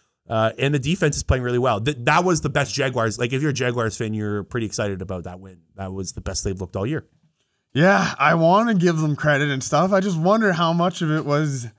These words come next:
Speaker 2: Bills
Speaker 1: The
Speaker 2: being
Speaker 1: London
Speaker 2: tired
Speaker 1: thing?
Speaker 2: legs
Speaker 1: Yeah,
Speaker 2: and,
Speaker 1: I, but
Speaker 2: like,
Speaker 1: it's still an N F L game. You still
Speaker 2: I
Speaker 1: beat
Speaker 2: know,
Speaker 1: Buffalo.
Speaker 2: yeah, we gotta tip our cap
Speaker 1: Yeah.
Speaker 2: because Trevor Lawrence threw for over three hundred yards. He hadn't done that yet this
Speaker 1: Mm-hmm.
Speaker 2: season. Like, they needed,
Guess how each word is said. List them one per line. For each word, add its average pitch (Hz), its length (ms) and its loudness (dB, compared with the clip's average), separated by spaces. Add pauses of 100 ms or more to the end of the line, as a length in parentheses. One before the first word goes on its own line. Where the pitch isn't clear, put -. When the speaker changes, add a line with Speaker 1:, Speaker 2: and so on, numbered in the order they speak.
(1300)
Speaker 2:
Bills 156 300 2
Speaker 1:
The - 80 4
Speaker 2:
being 190 160 2
Speaker 1:
London 147 100 4
Speaker 2:
tired 175 320 6
Speaker 1:
thing? 160 80 4
Speaker 2:
legs 180 580 4
Speaker 1:
Yeah, 160 140 4
Speaker 2:
and, 160 100 4
Speaker 1:
I, 160 220 4
but 165 180 6
Speaker 2:
like, 151 120 4
Speaker 1:
it's - 160 -2
still 311 280 2
an 302 80 2
N 285 100 2
F 311 120 -2
L 254 140 2
game. 170 320 2
You 175 40 0
still 185 300 2
Speaker 2:
I 196 220 4
Speaker 1:
beat 190 80 4
Speaker 2:
know, 147 340 6
Speaker 1:
Buffalo. - 0 -
Speaker 2:
yeah, 143 540 4
we 135 60 2
gotta 202 260 4
tip 147 280 -2
our 127 120 2
cap 110 360 0
Speaker 1:
Yeah. 147 200 2
Speaker 2:
because 143 240 0
Trevor 196 280 2
Lawrence 170 760 -2
threw 147 180 -2
for 139 220 0
over 131 180 0
three 120 280 -4
hundred 110 300 -2
yards. 101 380 0
He 120 60 -2
hadn't 117 260 0
done 101 200 -2
that 107 200 -2
yet 98 220 -6
this 107 200 -8
Speaker 1:
Mm-hmm. 104 140 -10
Speaker 2:
season. 104 360 -8
Like, 104 220 -10
they 113 140 -4
needed, 127 460 -2